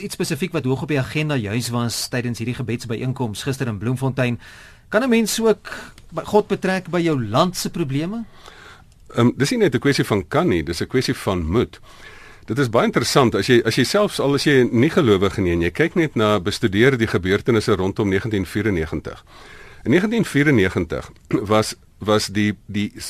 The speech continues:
Speaker 2: dit was die een van die oorgange, politieke oorgange wat vreedsaam verloop het. En <clears throat>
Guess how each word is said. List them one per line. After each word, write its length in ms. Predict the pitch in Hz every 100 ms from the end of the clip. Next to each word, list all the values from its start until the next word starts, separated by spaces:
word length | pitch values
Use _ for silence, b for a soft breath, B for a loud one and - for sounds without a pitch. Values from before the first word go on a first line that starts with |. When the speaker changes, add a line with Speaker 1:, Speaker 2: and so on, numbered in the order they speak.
| 95
Speaker 2:
dit 180 | 98 -
was 120 | 123
die 100 | 117
een 180 | 175 208
van 140 | -
die 100 | 156 -
oorgange, 480 | 131 143 - 135 80
politieke 440 | 107 95 160 156
oorgange 420 | 113 113 117 107
wat 240 | 90 92 -
vreedsaam 520 | 101 107 - 107 101
verloop 420 | 87 78 95 -
het. 120 | - - B B B B B B 120
En 280 | 120 123 -
<clears throat> 180 | - 139